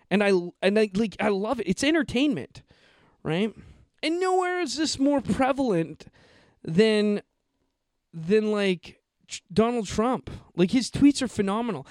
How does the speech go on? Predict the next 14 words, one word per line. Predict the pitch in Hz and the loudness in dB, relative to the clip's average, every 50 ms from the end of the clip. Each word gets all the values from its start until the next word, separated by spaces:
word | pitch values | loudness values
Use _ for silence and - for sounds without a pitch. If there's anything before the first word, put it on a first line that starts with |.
| 214 208 - | -14 -10 -4
If | - 262 311 | -2 0 0
I'm | 311 311 | 2 0
looking | 339 359 - 381 381 349 | 0 -2 -2 -2 -4 -4
at, | 294 - - | -4 -4 -4
again, | 226 208 285 262 208 | -2 -2 -2 -2 -2
if | 180 - | 0 0
I'm | 214 226 262 | 0 0 0
looking | 277 - 285 277 262 | 0 0 0 0 0
at | - | 0
Instagram, | - 220 247 226 - - 202 175 160 135 127 120 123 143 _ _ _ _ _ _ _ _ _ _ _ _ _ _ _ _ _ _ - - | -2 -4 -4 -2 -4 -6 -2 -2 -4 -4 -4 -6 -8 -10 _ _ _ _ _ _ _ _ _ _ _ _ _ _ _ _ _ _ -8 -4
everyone's | 240 254 285 311 320 311 277 - | -2 0 2 4 4 4 2 0
trying | - - 262 254 240 233 | -2 -2 0 0 0 0
to | 220 185 | -2 -2
be, | - 185 170 165 160 160 156 151 147 - | -4 -4 -2 -2 -2 -2 -2 -4 -4 -8